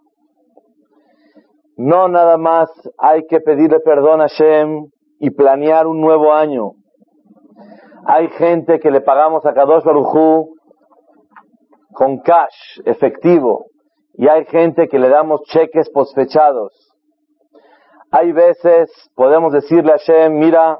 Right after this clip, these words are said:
Baruch Hashem, lo que hicimos este año." Pero hay veces la persona tiene que ofrecerle a Kadosh Baruj Hu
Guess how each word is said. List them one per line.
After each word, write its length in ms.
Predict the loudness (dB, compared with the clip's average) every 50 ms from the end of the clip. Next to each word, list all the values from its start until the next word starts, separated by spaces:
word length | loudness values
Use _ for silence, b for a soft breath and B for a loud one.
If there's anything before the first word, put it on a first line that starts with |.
| -12 _
Baruch 260 | _ -2 -2 0 0
Hashem, 320 | -2 -4 -2 0 0 0 0
lo 80 | -2
que 80 | -4 -4
hicimos 260 | -4 -2 -2 -2 -2 -2
este 240 | -4 -4 0 0 2
año." 320 | 2 0 -2 -4 -10 -12 -16 _ _ _ _ _ _ _ _ b b b b b b b b b b b
Pero 220 | -4 0 2 2 2
hay 140 | 2 0
veces 560 | 0 0 0 0 0 0 0 2 2 2 0 -2 -8 _ _ -20 -8
la 140 | -4 -4 -2
persona 720 | 0 -2 -4 -2 -2 0 0 0 0 0 0 0 -2 -4 -10 _ _ _ _ _ _ _
tiene 260 | -2 0 0 0 -2
que 160 | 0 0 0
ofrecerle 680 | 0 0 -2 -2 -4 -4 -2 -2 0 0 0 2 0 -2
a 20 |
Kadosh 280 | 0 0 0 0 0 0
Baruj 300 | 0 -2 -2 -2 -4 -2
Hu 340 | 0 0 0 0 -2 -8